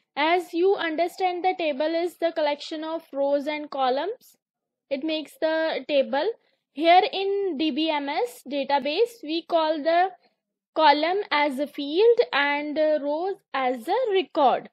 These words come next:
So here we can say table is a collection of fields and record. Okay, next is query.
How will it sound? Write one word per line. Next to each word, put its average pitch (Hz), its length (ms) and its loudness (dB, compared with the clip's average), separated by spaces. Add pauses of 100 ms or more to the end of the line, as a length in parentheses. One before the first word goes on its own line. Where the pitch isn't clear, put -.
(500)
So 311 600 2
here 320 400 4
we 359 180 2
can 262 380 -2
say 262 580 -4 (380)
table 294 480 2
is 302 280 -2
a 302 300 2
collection 320 580 -4
of 359 220 -4 (120)
fields 381 540 0
and 311 360 -6
record. 311 560 0 (800)
Okay, 277 320 -2
next 339 380 -4
is 403 260 -2
query. 294 500 0